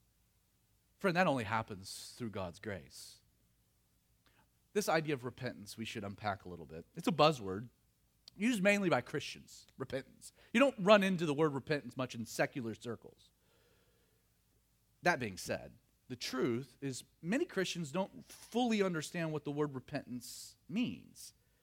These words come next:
Like, case in point, I was recently <laughs> asked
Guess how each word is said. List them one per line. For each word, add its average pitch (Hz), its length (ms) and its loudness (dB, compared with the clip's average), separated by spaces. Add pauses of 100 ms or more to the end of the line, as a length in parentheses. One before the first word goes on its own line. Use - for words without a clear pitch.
(300)
Like, 254 120 8
case 311 240 6
in 220 100 4
point, 156 360 4 (920)
I - 80 6
was 180 160 2
recently 180 460 2
<laughs> - 0 -
asked 139 460 0